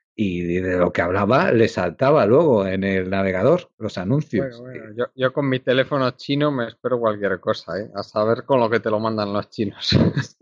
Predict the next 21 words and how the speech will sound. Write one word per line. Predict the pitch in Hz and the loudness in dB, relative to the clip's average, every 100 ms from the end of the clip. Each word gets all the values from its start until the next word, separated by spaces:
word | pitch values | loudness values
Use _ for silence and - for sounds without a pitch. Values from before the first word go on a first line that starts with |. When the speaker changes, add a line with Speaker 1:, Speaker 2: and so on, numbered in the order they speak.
| - | -6
Speaker 1:
Eh, | 110 101 - | -6 -6 -4
algo | 110 120 117 127 | 2 4 4 4
de | 127 | 4
eso | - 143 | 4 2
de | 123 | 4
verdad | 117 104 120 120 | 4 2 -2 -4
hay. | 98 87 | -6 -8
Eh, | - _ _ - | -10 _ _ -20
en | 87 85 82 | -18 -16 -14
fin. | - - 98 90 _ 175 _ - - - - 220 | -12 -12 -12 -14 _ -20 _ -16 -14 -16 -12 -6
Bueno, | 113 101 | -4 -2
Speaker 2:
Bueno, | 117 120 113 107 - - | -2 -2 -4 -8 -8 -12
Speaker 1:
no, | 101 - | -12 -10
nos | - | -12
enrollamos. | 101 104 98 85 117 _ _ _ _ _ - - | -4 -2 -2 -6 -14 _ _ _ _ _ -20 -4
Speaker 2:
pues | 123 123 | 0 2
muchas | 143 147 | 4 4
gracias, | 139 131 127 117 113 | 4 2 2 2 2
Oriol, | 123 139 135 117 | 2 2 2 0
como | 120 120 | -6 -8
siempre. | - 139 127 117 98 | -2 -2 0 -2 -2